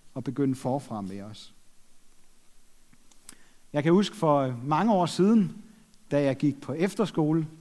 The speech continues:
Det er lidt sjovt, nu, øh, skal jeg så have min egen datter på efterskole her efter sommerferien. Men dengang kan jeg huske, at vi på et tidspunkt fik besøg af en stofmisbruger, eller tidligere stofmisbruger, der skulle fortælle os lidt om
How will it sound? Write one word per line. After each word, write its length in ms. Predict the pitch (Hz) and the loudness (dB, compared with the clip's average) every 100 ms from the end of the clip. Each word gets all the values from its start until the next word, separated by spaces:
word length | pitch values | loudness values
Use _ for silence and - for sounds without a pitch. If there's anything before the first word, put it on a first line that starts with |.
| - | -10
Det 80 | 127 | -4
er 40 | |
lidt 180 | 123 131 | -4 -2
sjovt, 340 | - 170 147 147 | -2 -2 -2 -2
nu, 240 | 156 147 | -2 -2
øh, 80 | 123 - - - - - - - - - - | -4 -10 -20 -20 -20 -20 -20 -20 -20 -20 -20
skal 160 | - 131 | -8 -6
jeg 100 | 127 | -2
så 80 | 143 | 0
have 120 | 147 | 0
min 120 | 135 | -2
egen 280 | 135 165 185 | 2 2 4
datter 340 | 160 165 214 | 4 4 4
på 140 | - 151 | 2 0
efterskole 600 | 160 - - 139 135 135 | 0 -2 -6 -2 -2 0
her 120 | 143 | -2
efter 260 | 139 139 | -2 -6
sommerferien. 720 | 135 135 170 165 127 104 95 - | -6 -4 -4 -4 -8 -8 -10 -8
Men 140 | 131 | -6
dengang 480 | 135 220 214 190 156 | 0 2 2 0 0
kan 60 | 160 | 0
jeg 80 | 147 | 0
huske, 320 | 196 - 180 | 0 -2 -8
at 120 | 131 | -4
vi 80 | 147 | -2
på 100 | 156 | -4
et 80 | 156 | -4
tidspunkt 500 | 214 - 170 127 - - - - | -6 -2 -4 -4 -8 -20 -20 -8
fik 220 | - 160 | -4 -2
besøg 500 | 160 143 - 214 151 - | -2 -4 0 0 0 -4
af 200 | 143 135 | -6 -2
en 280 | 147 139 135 | 0 0 0
stofmisbruger, 840 | - 175 170 143 120 - 110 98 | 0 -2 -2 -6 -6 -6 -10 -10
eller 220 | 92 101 | -12 -12
tidligere 420 | 98 - 160 170 120 | -6 0 2 2 0
stofmisbruger, 720 | 123 131 139 113 - 101 - - _ - - - 151 | -6 -6 -6 -6 -10 -16 -18 -20 _ -20 -20 -12 -10
der 60 | |
skulle 200 | 135 160 | -6 -4
fortælle 340 | 156 - 185 196 | -4 2 4 4
os 160 | - | 2
lidt 200 | 147 156 | -2 -2
om 360 | 190 123 113 | -4 -6 -6